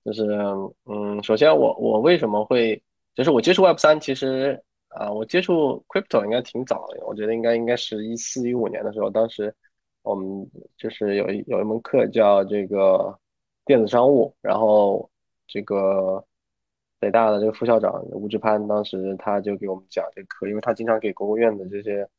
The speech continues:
呃，领导上课嘛，所以一些最新的一些技术趋势都是他比较知道。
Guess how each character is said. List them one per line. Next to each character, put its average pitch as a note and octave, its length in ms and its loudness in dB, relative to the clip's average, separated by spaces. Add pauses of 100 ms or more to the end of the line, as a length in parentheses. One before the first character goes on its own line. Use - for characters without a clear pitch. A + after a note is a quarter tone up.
(440)
呃， G2 220 -4
领 G#2 140 -4
导 - 140 2
上 G#2 200 -2
课 A#2 180 2
嘛， F#2 80 0
所 G#2+ 160 -2
以 G#2+ 40 0
一 G#2+ 40 -4
些 A2 100 2
最 B2 180 -2
新 A#2+ 220 -2
的 G#2+ 60 2
一 G#2 60 0
些 A2 100 0
技 A#2 160 -4
术 G#2+ 100 -2
趋 A#2 220 -4
势 G#2 320 -2
都 G#2 120 -2
是 G2+ 60 -2
他 G#2+ 220 -4
比 - 80 -20
较 F#2 140 0
知 - 120 -10
道。 G#2 220 0